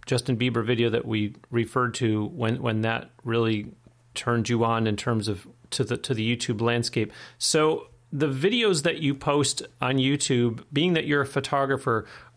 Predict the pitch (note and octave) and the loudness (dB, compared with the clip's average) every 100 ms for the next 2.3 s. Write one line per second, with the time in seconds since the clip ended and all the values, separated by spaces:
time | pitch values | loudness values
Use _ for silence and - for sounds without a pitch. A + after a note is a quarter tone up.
0 | _ C#3+ C#3+ C#3 F3 F#3+ D#3+ D#3 D#3+ D3 | _ 0 2 2 2 2 0 0 2 2
1 | B2+ C3+ C#3 A#2+ B2+ C3+ C3+ A#2 B2+ A#2 | 2 0 -2 0 2 2 2 2 2 2
2 | A#2 A2+ - | 2 2 -2